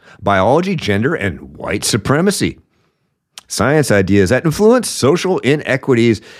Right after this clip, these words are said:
and a unique career path. <laughs>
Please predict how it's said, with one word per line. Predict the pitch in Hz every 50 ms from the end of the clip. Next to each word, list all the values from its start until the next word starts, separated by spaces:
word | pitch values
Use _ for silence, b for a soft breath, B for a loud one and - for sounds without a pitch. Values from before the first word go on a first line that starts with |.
| B B B
and | - 107 113 113 113 110 107
a | - 90 92
unique | 87 82 85 82 78 85 107 117 110 -
career | - - - 92 82 80 95 110 107
path. | 95 - - - 90 95 92 76 - - - - _ _ _ _ _ _ _ _ _ _ _ _ _ _ _ _ _ _ _ _ _ _ _ _ _ _ _ _ _ _ _ _ _ _ _ _ _ _ _ _ _ _ _ _ _ _ _
<laughs> | - -